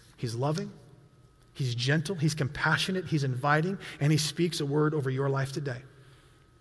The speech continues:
The compassionate power of Jesus meets us in the ditch. So as we look at this text, how are we to think about it in terms of application? It's an incredible story, captivating to see the heart of Jesus,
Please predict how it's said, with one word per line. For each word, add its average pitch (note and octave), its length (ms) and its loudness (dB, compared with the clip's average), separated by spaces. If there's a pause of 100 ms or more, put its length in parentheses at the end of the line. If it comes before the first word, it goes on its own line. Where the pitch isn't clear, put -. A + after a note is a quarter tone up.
(320)
The D3+ 80 2
compassionate D#3 560 4
power D3 260 2
of C3+ 100 2
Jesus C3 300 -2
meets C3+ 220 -2
us C3+ 140 -2
in C#3 80 -4
the C3+ 60 -2
ditch. A#2+ 400 -10 (1800)
So A#3+ 140 12
as G3 100 12
we G3+ 60 12
look A3+ 180 10
at F#3+ 80 6
this F3 160 2
text, D#3+ 260 0
how G3 220 2
are G#3+ 60 4
we F#3 100 4
to D#3+ 80 2
think E3 240 -2
about C3+ 240 2
it C#3 100 -4 (580)
in D3+ 120 0
terms D#3 240 2
of C3+ 80 0
application? B2 640 -4 (1500)
It's - 120 -4
an - 20 2
incredible G#3 420 8
story, G3 560 12 (100)
captivating G3 680 10
to F3 40 2
see G3+ 140 2
the E3 100 2
heart F#3+ 240 4
of E3 100 2
Jesus, F3+ 500 4